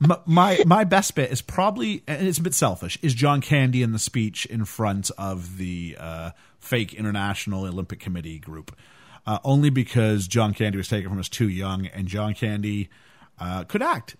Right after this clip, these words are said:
And he was a comedian who, I said, he was a very big man at the end. And there's a scene earlier in the film where he pretends that,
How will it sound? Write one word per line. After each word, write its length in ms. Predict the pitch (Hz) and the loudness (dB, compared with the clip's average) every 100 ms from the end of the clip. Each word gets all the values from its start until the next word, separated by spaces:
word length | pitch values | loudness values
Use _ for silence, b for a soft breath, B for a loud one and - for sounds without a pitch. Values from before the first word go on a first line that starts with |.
| - | -4
And 360 | 147 143 143 | 0 0 0
he 120 | 131 | 0
was 140 | 165 143 | 2 2
a 40 | |
comedian 460 | 143 175 190 185 185 | 0 0 0 0 0
who, 140 | 160 | 2
I 60 | 147 | 2
said, 160 | 131 107 | -2 -2
he 100 | 120 | 0
was 100 | 107 | 0
a 40 | |
very 260 | 98 120 117 | 4 4 6
big 180 | 117 | 2
man 200 | 98 101 | 2 2
at 80 | 98 | 0
the 120 | 90 | -4
end. 200 | 82 80 82 | -4 -6 0
And 80 | 127 | 2
there's 140 | 117 | 4
a 60 | 113 | 2
scene 300 | - 180 156 | 2 2 4
earlier 280 | 143 139 131 | 2 4 2
in 100 | 113 | 0
the 40 | |
film 460 | - 139 120 87 87 b b b | 0 0 0 -2 -8 b b b
where 100 | 104 | -4
he 100 | 107 | -2
pretends 640 | 113 - 131 120 123 117 | -6 -4 -2 0 0 0
that, 260 | 113 101 | 0 -2